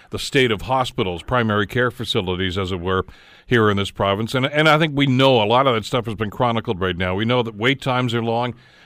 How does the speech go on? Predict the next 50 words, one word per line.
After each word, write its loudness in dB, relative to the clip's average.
We 0
know 6
that -2
there 0
are 2
backups 2
in -2
E 0
R. 2
We -2
know 0
that -4
there -6
aren't -2
enough -4
hospital 0
beds. 0
And, 2
and 2
those 4
things 0
are 0
all 4
major 0
concerns -2
as -6
we -4
head -2
towards -4
an -2
election -2
this -4
spring. -4
But 0
we 0
don't 2
often 2
talk 0
about 0
the 0
impact 0
that 2
all 4
of 2
those 2
things 0
that -2
we're -2
talking -2
about, 2